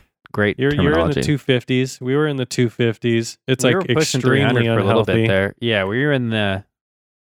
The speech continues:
Speaker 1: no one go outside, not even if you're, if you're all good, just stay in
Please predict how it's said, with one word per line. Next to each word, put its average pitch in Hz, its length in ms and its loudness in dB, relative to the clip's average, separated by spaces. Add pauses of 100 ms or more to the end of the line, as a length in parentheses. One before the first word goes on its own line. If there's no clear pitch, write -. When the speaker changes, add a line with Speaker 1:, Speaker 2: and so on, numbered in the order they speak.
(180)
Speaker 1:
no 107 240 0
one 98 160 -2
go 80 160 -4
outside, 90 400 -4
not 98 180 0
even 98 180 0
if - 160 -6
you're, 90 300 -4
if 104 160 -8
you're 98 120 0
all 90 140 -2
good, 85 280 -6
just - 160 -6
stay 62 220 -2
in 87 200 -4